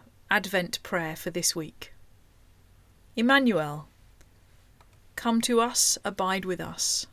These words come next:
O God of Advent love, with gratitude and praise we give thanks for your mighty promises of love proclaimed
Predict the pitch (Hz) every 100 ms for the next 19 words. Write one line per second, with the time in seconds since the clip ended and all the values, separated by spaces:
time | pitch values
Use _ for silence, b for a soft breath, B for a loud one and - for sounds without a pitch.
0 | - - - - b b b b b b
1 | b b - 214 196 254 247 233 - 233
2 | 233 226 240 226 - 185 165 156 147 -
3 | - _ b b b b b b 185 185
4 | - 220 269 - 269 277 247 220 - -
5 | 208 175 160 160 180 196 180 - 240 240
6 | - 220 220 - - - - 190 185 180
7 | 180 208 226 - 240 226 226 190 180 -
8 | 156 151 - - - _ - 170 165 156
9 | 160 156 - - - - - 185 - 190
10 | 165 160 160